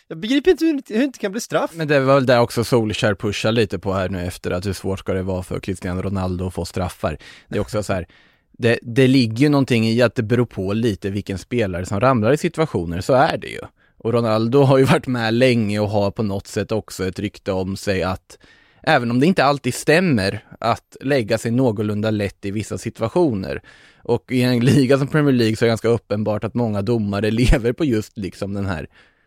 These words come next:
Speaker 2: ja, fördomen om vissa spelare, att de kan lägga sig i vissa situationer och så vidare, som gör att det är svårare. Så det är helt rätt av Solskjaer att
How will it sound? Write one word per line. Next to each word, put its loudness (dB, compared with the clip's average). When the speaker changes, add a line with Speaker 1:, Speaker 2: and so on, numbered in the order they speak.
Speaker 2:
ja, -2
fördomen 2
om 2
vissa 0
spelare, -2
att -2
de -4
kan -2
lägga 0
sig -2
i -2
vissa -4
situationer -4
och -4
så -8
vidare, -2
som 0
gör 0
att -2
det 0
är 2
svårare. -2
Så -4
det 0
är 2
helt 2
rätt 2
av 2
Solskjaer -2
att -4